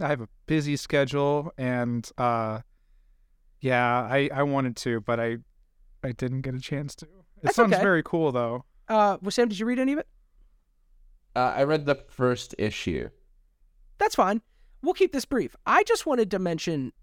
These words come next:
Speaker 2: Scooby Apocalypse in contrast with Velma, because I think it is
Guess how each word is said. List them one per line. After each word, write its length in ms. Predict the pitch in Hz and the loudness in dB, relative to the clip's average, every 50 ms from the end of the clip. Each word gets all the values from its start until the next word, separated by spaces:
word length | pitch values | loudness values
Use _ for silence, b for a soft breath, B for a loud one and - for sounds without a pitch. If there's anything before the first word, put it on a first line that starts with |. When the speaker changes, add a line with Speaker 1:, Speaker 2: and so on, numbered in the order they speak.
| _ _ _ _ _ _ _ _ _ _ _ - _ _ | _ _ _ _ _ _ _ _ _ _ _ -20 _ _
Speaker 2:
Scooby 300 | - - - 214 202 180 | -12 -6 -4 -2 0 0
Apocalypse 560 | 170 - 180 165 156 147 - 151 139 131 - - | 0 2 2 2 2 2 0 -2 -2 -4 -6 -6
in 220 | 165 147 131 127 | -6 -6 -6 -6
contrast 720 | - - - 156 156 139 - - 131 123 117 - - - - _ _ _ _ _ _ _ _ - | -6 -4 -2 -2 -2 -2 -4 -6 -6 -6 -6 -8 -12 -16 -18 _ _ _ _ _ _ _ _ -10
with 140 | 123 - - | -10 -10 0
Velma, 480 | 156 220 262 220 151 127 110 101 104 - - | 2 4 4 4 4 0 -4 -6 -10 -10 -10
because 340 | 120 117 - 123 113 107 - - | -10 -6 -4 -6 -6 -6 -8 -6
I 180 | - 135 156 190 | -2 0 0 0
think 300 | - - 180 156 - - | 2 0 -2 -2 -2 -4
it 160 | - 147 143 131 | -4 -4 -2 -2
is 240 | 127 123 - - | -4 -6 -8 -12